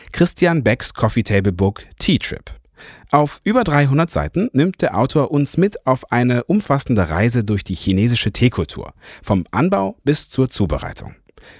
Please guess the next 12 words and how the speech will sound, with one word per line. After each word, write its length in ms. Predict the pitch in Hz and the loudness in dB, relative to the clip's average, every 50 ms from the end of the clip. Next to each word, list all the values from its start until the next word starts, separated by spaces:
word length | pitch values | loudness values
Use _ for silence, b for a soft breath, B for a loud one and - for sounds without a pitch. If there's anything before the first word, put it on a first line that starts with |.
| B B B B _ _ | B B B B _ _
Bildgewaltig 720 | - 165 185 - - 95 - 92 104 107 151 147 - - | 2 2 4 2 0 0 2 2 2 2 2 0 0 0
werden 280 | 113 117 120 123 120 110 | 2 2 4 4 2 2
diese 260 | 110 110 101 117 - | 2 0 2 0 0
Einblicke 480 | - 101 123 131 120 120 - - 117 107 | 2 2 2 2 2 2 2 2 2 2
durch 240 | 104 113 110 - - | 2 0 0 0 0
die 140 | 113 101 | 0 0
herausragenden 760 | 92 90 87 101 135 - - - 113 117 120 113 117 107 104 101 | 0 2 2 2 2 2 0 0 0 2 2 2 0 0 0 0
Fotografien 760 | - - 98 101 87 87 85 - - 123 123 131 131 131 110 | -2 -2 -2 -2 -2 -4 -6 -2 0 2 4 4 4 2 2
des 160 | 95 87 - | 0 -2 -2
Food-Fotografen 840 | - 143 147 - - - 98 95 92 - 90 85 87 - - 107 | 0 0 0 0 0 -2 -2 -2 -2 -2 -2 -4 -2 -2 -2 -2
Stefan 380 | 107 - 104 95 - 107 104 101 | -2 0 0 0 0 0 0 0
Braun, 380 | 92 101 107 107 98 82 76 | 2 2 2 4 2 2 -2